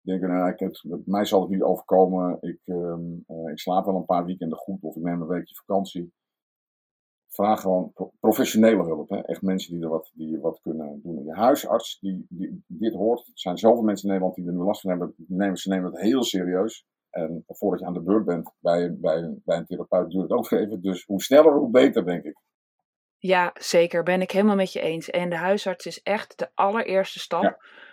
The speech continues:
Speaker 2: Ehm, want dan, eh, hè, met een diagnose kan je het ook makkelijker accepteren.
Speaker 1: Ja, ja, ja, dat is, het helpt als iemand het zegt tegen je. In de zin van: "Nou ja, oké, weet je, dat is nu, nu heeft een medicus, die heeft daar, eh, heeft daar een, een oordeel over geveld en het is zo."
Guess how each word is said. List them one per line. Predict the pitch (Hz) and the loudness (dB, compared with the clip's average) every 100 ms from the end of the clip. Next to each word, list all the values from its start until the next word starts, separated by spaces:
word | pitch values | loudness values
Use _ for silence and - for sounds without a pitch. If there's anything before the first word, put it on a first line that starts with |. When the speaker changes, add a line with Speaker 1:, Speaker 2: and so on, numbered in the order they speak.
| _ - | _ -12
Speaker 2:
Ehm, | 175 175 170 170 170 165 - | -6 -2 -2 -4 -8 -12 -10
want | - 180 180 | 0 2 4
dan, | 180 180 - | 2 2 -2
eh, | 165 160 156 - | -4 -2 -2 -2
hè, | 175 196 | 0 4
met | 190 185 | 4 4
een | 180 | 4
diagnose | 185 185 185 180 196 185 | 4 4 4 4 4 0
kan | 160 160 | -2 -2
je | 165 | -2
het | - | -2
ook | 175 | 0
makkelijker | 160 160 226 202 196 - | 0 2 4 4 4 4
accepteren. | 175 - 190 - 175 - 151 | 2 -2 -6 -2 2 2 2
Speaker 1:
Ja, | - _ - | -2 _ -2
ja, | 123 - - | 0 0 2
ja, | 143 151 | 4 6
dat | 139 143 | 4 0
is, | 143 - _ _ _ _ | -2 -4 _ _ _ _
het | 117 113 | -6 8
helpt | 151 156 110 | 10 10 8
als | 120 120 | 6 6
iemand | 131 117 | 4 2
het | 110 | 2
zegt | - 135 | 4 4
tegen | 104 90 87 123 | 4 0 0 -4
je. | 180 - _ _ | -6 -10 _ _
In | 104 | -2
de | 104 | 2
zin | 110 107 | 4 4
van: | 101 101 95 | 4 2 0
"Nou | - 117 | 0 2
ja, | 87 | 2
oké, | 87 87 78 | 2 -2 0
weet | 95 95 | -2 -2
je, | 98 | -2
dat | 104 107 | -2 -2
is | 104 | 2
nu, | 107 90 | 2 0
nu | 98 101 | -2 -2
heeft | 98 | -2
een | 95 | 0
medicus, | 104 113 101 98 92 | 2 0 0 -2 0
die | 92 | 0
heeft | 92 92 | 2 2
daar, | 92 87 90 | 2 2 0
eh, | 78 | -2
heeft | 98 87 | -8 -4
daar | 92 85 - | -2 -2 -4
een, | 90 87 90 | -10 -6 -4
een | 92 | 2
oordeel | 113 101 82 | 2 4 2
over | 85 | 0
geveld | - 92 85 - | -2 -2 -2 -4
en | 87 90 | -6 -6
het | 95 | -4
is | 113 104 | -4 0
zo." | 127 135 180 | 2 2 0